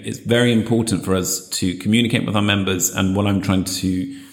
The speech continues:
the way I'm trying to approach this is thinking about all the content that the G F S B produces, whether that be written content, advice, training, education, or events,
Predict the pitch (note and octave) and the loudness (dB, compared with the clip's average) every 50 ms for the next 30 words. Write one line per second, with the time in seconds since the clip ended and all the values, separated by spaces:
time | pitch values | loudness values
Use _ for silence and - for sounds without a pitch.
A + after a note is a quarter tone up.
0 | - - G2+ G2+ A2 A2 G#2 G2 A2+ G#2 F#2+ G2+ F2+ - A#2+ A2+ G#2+ - - - | -8 -4 0 2 2 2 2 2 0 0 0 0 0 2 0 0 0 0 -2 -2
1 | F#2 E2+ - F#2 E2+ - - G2 F2+ - G#2 F#2 F2+ F2 F#2 - - A#2 A2+ G#2+ | -2 0 0 -2 -2 0 -2 -2 0 0 0 0 2 0 0 0 0 2 2 2
2 | G#2 - - - - A#2+ A#2+ A2 - A2+ F#2 F#2 F#2 G2 - F#2+ E2+ F#2 F#2+ F#2 | 2 0 -2 0 2 2 2 4 2 2 0 0 0 -4 -4 -4 0 0 0 0
3 | F2+ - F#2 F2 - - - F#2+ E2 - F#2 E2 E2+ F#2+ F#2 F2 - - E2 - | 0 0 0 0 0 0 0 -2 0 0 -2 0 2 2 2 2 0 -2 -2 0
4 | F2 F2+ F#2 F2+ - G2+ F#2+ - - F2 F2+ F#2 - F#2 - - F#2+ E2 - G2 | 0 0 0 -2 -2 -2 -4 -4 -2 -2 -2 -2 0 -2 0 0 0 0 0 0
5 | F2 E2 D#2+ F2+ E2+ - - E2+ E2+ F2+ F#2 F#2 F2+ F2+ F2+ - - - - G2+ | 0 0 0 0 -2 -2 -4 -6 -2 0 0 2 2 0 0 -2 -4 -2 0 0
6 | F#2+ F#2 F#2 F#2 F2+ F#2 F2+ - - F2 F2+ - - F#2+ F2+ - - F#2 F2+ F2 | 2 2 2 0 -2 -2 -2 -4 -4 -4 -4 0 0 0 0 0 0 0 0 2
7 | F2+ F2 F2+ G2+ F#2+ F#2 F2+ - - - - - - | 0 2 2 2 2 2 0 0 0 -2 -2 -2 -6